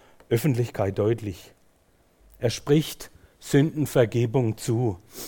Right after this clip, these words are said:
Vers achtundvierzig. Und er sprach zu ihr, "Dir sind deine Sünden vergeben." Und dann kam natürlich sofort die berechtigte Frage, "Ja, hey,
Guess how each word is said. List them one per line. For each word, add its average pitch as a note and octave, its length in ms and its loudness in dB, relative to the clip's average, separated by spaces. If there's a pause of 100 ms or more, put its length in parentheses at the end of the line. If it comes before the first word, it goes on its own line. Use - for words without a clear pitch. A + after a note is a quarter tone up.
(180)
Vers A2 300 0
achtundvierzig. G#2+ 1000 -6 (1400)
Und G#2 160 -2
er G#2+ 100 4
sprach A2+ 460 2
zu C#3 200 -6
ihr, C3 500 -2 (520)
"Dir B2+ 200 6
sind B2 640 -2
deine A2+ 560 2 (380)
Sünden G#2 720 -2 (680)
vergeben." A2 1160 2 (680)
Und C#3+ 120 4
dann B2+ 160 6
kam D#3+ 360 6 (360)
natürlich D#3+ 460 8
sofort - 540 4
die D3 100 6
berechtigte C3 600 2
Frage, F3+ 480 2
"Ja, G#2 540 4
hey, A#2+ 420 -2